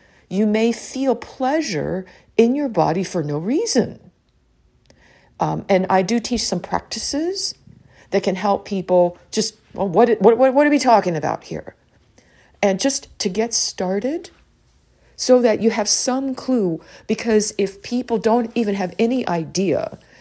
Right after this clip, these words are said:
their brains are trying to understand something that can't be understood intellectually.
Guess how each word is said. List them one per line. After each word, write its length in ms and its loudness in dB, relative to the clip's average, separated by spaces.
their 220 6
brains 640 2
are 80 2
trying 340 -2
to 140 -4
understand 840 -2
something 680 -10
that 160 0
can't 320 -4
be 200 -4
understood 760 -2
intellectually. 1000 -10